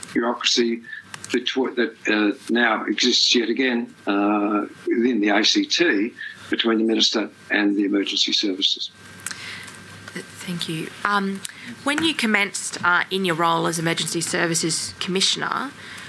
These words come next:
Speaker 2: were the A C T, um, emergency response s-, systems and equipment and communications interoperable, uh, within the A C T and with the New South Wales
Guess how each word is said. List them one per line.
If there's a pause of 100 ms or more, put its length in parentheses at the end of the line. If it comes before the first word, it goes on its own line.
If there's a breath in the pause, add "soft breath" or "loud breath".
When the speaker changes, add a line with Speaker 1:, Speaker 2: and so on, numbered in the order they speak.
(200 loud breath)
Speaker 2:
were
the
A
C
T, (200)
um, (260)
emergency
response (840 loud breath)
s-,
systems
and
equipment
and
communications (120)
interoperable, (340 loud breath)
uh,
within
the
A
C
T
and
with
the
New
South
Wales